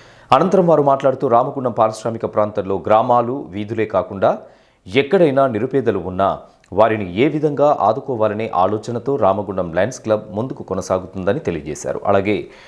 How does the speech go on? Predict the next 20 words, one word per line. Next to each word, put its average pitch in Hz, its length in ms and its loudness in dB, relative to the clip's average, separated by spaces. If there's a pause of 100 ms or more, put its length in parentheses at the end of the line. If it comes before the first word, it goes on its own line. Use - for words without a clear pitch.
(340)
నిత్యం 156 320 4 (180)
అన్నప్రసాదం, 110 680 0 (220)
కంటి 117 240 -2 (140)
ఆపరేషన్లు 95 560 -4 (520)
తదితర 139 380 2 (800)
ఉచిత 160 220 -2 (120)
సేవలతో 135 460 2
పాటు 120 240 2 (520)
కాళ్ళు, 139 280 4 (140)
చేతులు 110 380 -2 (100)
కోల్పోయినటువంటి 98 720 -2 (120)
బాధితులకు 104 540 0 (120)
కృత్రిమ 123 340 0 (200)
అవయవాలు 104 480 2
పంపిణీ 131 360 -6
చేయడంలో 107 380 2 (500)
రామగుండం 160 480 2
లయన్స్ 110 280 4
క్లబ్ 113 180 2 (180)
సేవాభావం, 113 640 2